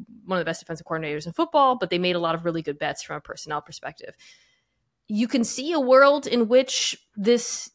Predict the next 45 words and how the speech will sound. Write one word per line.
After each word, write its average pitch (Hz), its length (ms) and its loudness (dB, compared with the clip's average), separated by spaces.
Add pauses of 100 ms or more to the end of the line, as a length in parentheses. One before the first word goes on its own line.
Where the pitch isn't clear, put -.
defense 233 480 0
does 220 260 2
something 220 380 -2
similar. 254 640 -4
Um, 170 240 -2
you 175 100 0
alluded 180 300 0
to 180 80 -8
Ryan 156 260 -8
Nielsen 262 460 -6
coming 240 260 -12
from - 140 -20
the 156 80 -18
Saints. 254 420 -4
He - 160 -10
is 151 100 -8
clearly 208 360 -2
trying 175 240 -6
to 170 100 -6
rebuild 170 400 -2
it 170 140 -4
in 151 100 -8
their 139 160 -10
image. 233 420 0
When 147 120 -14
you 135 80 -14
look 165 120 -10
at - 60 -20
the - 80 -20
players 208 380 -2
he's 190 100 -12
bringing 185 400 -4
in, 180 300 -2
they're - 180 -16
good 214 220 2
players, 208 380 -4
the - 40 -20
players 175 300 -6
I 123 60 -14 (100)
like, 233 400 -2 (680)
but 339 260 8 (1080)
it 254 120 8
often 220 380 4
doesn't 160 300 -6
work. - 420 -18